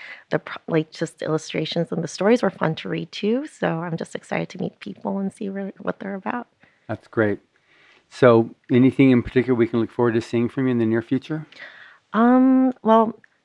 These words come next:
Speaker 1: I did bring my son, so that's kind of <laughs> definitely in my near
Speaker 2: Yeah.
Speaker 1: future. Um, I'm also trying to pursue, actively pursue book covers and editorial illustrations. So I'm gonna submit to art directors there, and hopefully you'll see some of my stuff.
Speaker 2: Well, I look forward to it.
Speaker 1: Yeah,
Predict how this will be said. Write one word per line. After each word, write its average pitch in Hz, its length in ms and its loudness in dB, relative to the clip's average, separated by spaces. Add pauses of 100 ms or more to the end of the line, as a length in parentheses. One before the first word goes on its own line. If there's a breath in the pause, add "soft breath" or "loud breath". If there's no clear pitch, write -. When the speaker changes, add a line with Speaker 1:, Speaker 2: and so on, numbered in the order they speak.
Speaker 1:
I 185 80 -2
did 233 220 -4
bring 285 160 -4
my 339 80 -6
son, 190 460 -6
so - 200 -10
that's - 220 -2
kind 208 180 0
of 220 100 -2
<laughs> - 20 -16
definitely 214 420 6
in 202 60 6
my 262 120 4
near 214 220 4
Speaker 2:
Yeah. - 20 -4
Speaker 1:
future. 202 600 2 (460 loud breath)
Um, 165 600 2
I'm 180 180 0
also 208 560 2 (400)
trying 208 220 2
to 220 80 2
pursue, - 400 -4
actively 180 420 -2
pursue 156 580 -6
book 147 280 -6
covers 160 640 -2
and - 240 -6
editorial 156 420 -4
illustrations. 151 680 -8
So - 60 -10
I'm 143 80 -8
gonna 147 280 -6 (260 soft breath)
submit 151 380 -4
to - 100 -6
art - 160 -6
directors 156 380 -8
there, 175 160 -4
and 165 80 -6
hopefully 170 340 -6
you'll 170 140 -6
see 175 260 -10
some 185 200 -8
of 190 100 -4
my 196 120 -4
stuff. 190 360 -4
Speaker 2:
Well, 107 160 -4
I 107 40 0
look 110 140 -2
forward 117 400 0
to 131 160 -2
it. 104 160 -2
Speaker 1:
Yeah, 254 460 -2